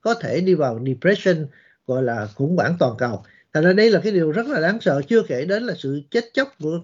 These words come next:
của dân chúng hay là, hay là, à, sự hỗn loạn bất quân bình trong, ờ, trong cái thế giới tự do này thôi.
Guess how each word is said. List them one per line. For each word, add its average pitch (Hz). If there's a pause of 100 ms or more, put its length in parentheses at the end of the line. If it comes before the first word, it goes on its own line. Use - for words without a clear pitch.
(220)
của 147
dân 180
chúng 226
hay 180
là, 107 (480)
hay 156
là, 107 (200)
à, 104 (880)
sự 127
hỗn 135
loạn 120 (100)
bất 214
quân 160
bình 127 (140)
trong, 156
ờ, 143 (200)
trong 147
cái 180
thế 196
giới 202
tự 151
do 139
này 123
thôi. 127